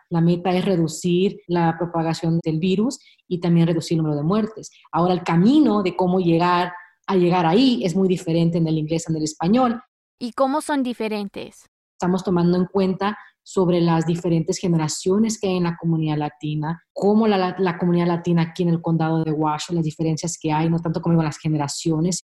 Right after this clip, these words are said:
Speaker 1: Los componentes más importantes sobre esta campaña ha sido que el mensaje y el contenido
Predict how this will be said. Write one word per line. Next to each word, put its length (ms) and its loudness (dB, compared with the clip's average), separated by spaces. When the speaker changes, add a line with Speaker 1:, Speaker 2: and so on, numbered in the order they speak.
Speaker 1:
Los 380 -2
componentes 480 0
más 160 0
importantes 480 0
sobre 220 0
esta 180 -4
campaña 580 0
ha 40 -2
sido 340 -2
que 120 -4
el 100 2
mensaje 680 -4
y 80 0
el 120 -2
contenido 680 0